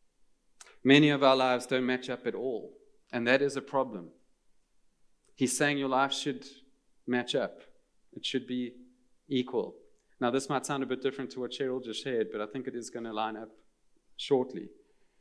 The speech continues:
Uh, he's not putting a heavy on you, by the way. You might feel like I'm putting a heavy on you. He's not, don't worry. We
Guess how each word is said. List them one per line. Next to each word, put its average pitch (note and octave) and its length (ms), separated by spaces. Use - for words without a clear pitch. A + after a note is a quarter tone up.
Uh, A2+ 240
he's C3 240
not C#3 240
putting D3+ 240
a B2+ 60
heavy B2 320
on A2+ 120
you, G#2+ 140
by G#2 160
the G#2 80
way. G#2+ 160
You A2 80
might A2+ 220
feel C3+ 100
like A2 220
I'm A2 100
putting A2 260
a G#2+ 60
heavy G#2 300
on F#2 160
you. F2 120
He's G2+ 200
not, F#2 180
don't G2+ 160
worry. F#2+ 300
We E3 540